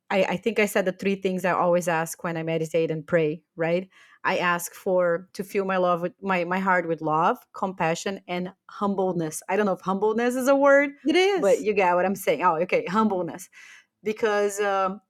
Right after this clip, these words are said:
Speaker 1: I think it's so easy when we're doing something that we feel like we're proud of ourselves. "Ah, I'm doing this right, and I'm so proud, and I'm doing so good."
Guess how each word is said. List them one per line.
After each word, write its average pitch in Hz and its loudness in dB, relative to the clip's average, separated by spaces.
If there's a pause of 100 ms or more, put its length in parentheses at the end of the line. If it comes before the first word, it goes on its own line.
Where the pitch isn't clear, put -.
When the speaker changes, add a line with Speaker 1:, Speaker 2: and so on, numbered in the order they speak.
Speaker 1:
I 190 -4
think - -6
it's 233 -2
so 233 4
easy 220 0
when 214 2
we're 202 2
doing 226 2
something 277 0
that 233 4
we 220 0
feel 254 2
like 233 0
we're 220 4
proud 220 4
of 254 4
ourselves. 302 2
"Ah, 262 4
I'm 247 0
doing 302 0
this 262 0
right, 269 2
and 247 0
I'm 220 -4
so 285 -2
proud, 277 4
and 254 0
I'm 226 -4
doing 262 -2
so 262 2
good." 247 2